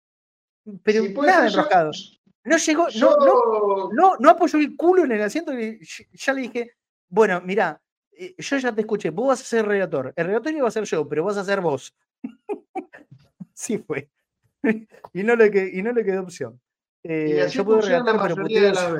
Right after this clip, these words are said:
Speaker 1: más
Speaker 2: veces.
Speaker 1: termo que, <laughs> no fue fake. ¿Cómo?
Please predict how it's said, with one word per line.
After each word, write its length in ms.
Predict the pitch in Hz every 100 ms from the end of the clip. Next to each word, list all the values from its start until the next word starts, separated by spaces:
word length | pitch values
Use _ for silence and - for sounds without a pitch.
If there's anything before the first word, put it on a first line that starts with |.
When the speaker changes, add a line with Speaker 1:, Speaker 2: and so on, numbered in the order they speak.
| 139
Speaker 1:
más 120 | 131
Speaker 2:
veces. 40 |
Speaker 1:
termo 240 | 151 185 143
que, 160 | 131 _
<laughs> 760 | - - - - - _ - 277 _ -
no 120 | 202
fue 140 | 165
fake. 220 | - 110 _ _ - _ -
¿Cómo? 380 | 202 240 262